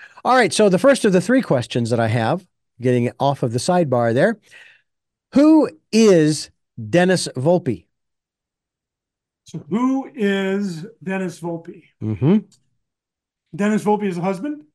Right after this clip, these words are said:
Speaker 2: Uh, Dennis Volpe is an outdoor enthusiast. Uh, he's a washed-up rugby player. He's a washed-up lacrosse player. He's a recreational triathlete. He's a bourbon drinker.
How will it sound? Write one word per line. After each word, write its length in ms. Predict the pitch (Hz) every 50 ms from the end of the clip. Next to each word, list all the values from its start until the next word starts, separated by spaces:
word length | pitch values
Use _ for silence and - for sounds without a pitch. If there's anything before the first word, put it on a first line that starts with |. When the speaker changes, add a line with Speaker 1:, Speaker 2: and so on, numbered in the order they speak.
| _ _ _ _ _ _ _ _ _ _ _ _ _ _ _ _ _ _ _ _ _ _ _ _ -
Speaker 2:
Uh, 640 | 175 170 170 170 175 170 170 170 175 175 175 170 165 - _ _ _ _ _ _ _
Dennis 240 | - 196 190 180 -
Volpe 260 | 185 190 185 185 190
is 160 | 180 175 165 170
an 80 | 175
outdoor 340 | 185 180 185 165 185 180 185
enthusiast. 720 | 190 170 165 190 190 170 196 220 254 247 - _ - - _ _ _ _ _ _ _ _ _ _ _ _ _ _ _ _ _ -
Uh, 60 | 175
he's 200 | 185 202 196 165
a 60 | 185
washed-up 480 | 165 185 196 190 190 - 214 202 165 185
rugby 240 | 196 190 185 202
player. 320 | - - 196 202 208 226 214
He's 160 | 208 202 170
a 40 | 165
washed-up 420 | 170 196 185 - - 208 196 180
lacrosse 340 | 180 165 - 196 202 180 -
player. 460 | - - 196 196 208 233 220 - _ _ _ _ _ _ _ _ _ _
He's 220 | 196 208 180 180
a 100 | 190 175
recreational 720 | 160 170 208 202 208 202 202 196 202 202 202 208 196 175
triathlete. 640 | - 202 196 175 180 190 190 - 220 226 247 247 - _ _ _ _ _ _ _ _ _ -
He's 140 | 214 202 190
a 40 |
bourbon 360 | 175 139 202 214 214 190 208 196
drinker. 480 | 160 196 202 202 254 254 277 - _